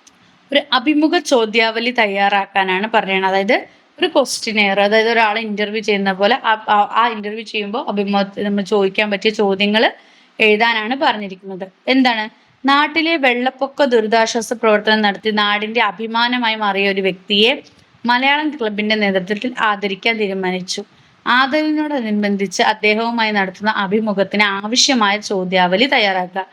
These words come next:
അപ്പൊ വെള്ളപ്പൊക്ക ദുരിതാശ്വാസ പ്രവർത്തനം നടത്തി നാടിന്റെ അഭിമാനമായ ഒരു, മാറിയ ഒരു വ്യക്തിയോട് ചോദിക്കാൻ പറ്റിയ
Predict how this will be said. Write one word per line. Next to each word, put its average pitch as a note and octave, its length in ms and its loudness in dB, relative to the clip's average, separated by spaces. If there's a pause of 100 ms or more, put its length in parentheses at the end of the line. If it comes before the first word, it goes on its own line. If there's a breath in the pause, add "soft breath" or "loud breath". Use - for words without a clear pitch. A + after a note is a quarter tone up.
(380 loud breath)
അപ്പൊ G#3 180 2 (260 loud breath)
വെള്ളപ്പൊക്ക B3 580 2
ദുരിതാശ്വാസ A#3+ 640 2
പ്രവർത്തനം A#3 420 2
നടത്തി A3+ 300 2
നാടിന്റെ A3 420 0
അഭിമാനമായ G#3+ 720 0
ഒരു, G#3 200 -4 (180)
മാറിയ G3+ 400 2
ഒരു G#3+ 100 0
വ്യക്തിയോട് G3+ 540 0
ചോദിക്കാൻ G#3+ 640 0
പറ്റിയ A3 400 2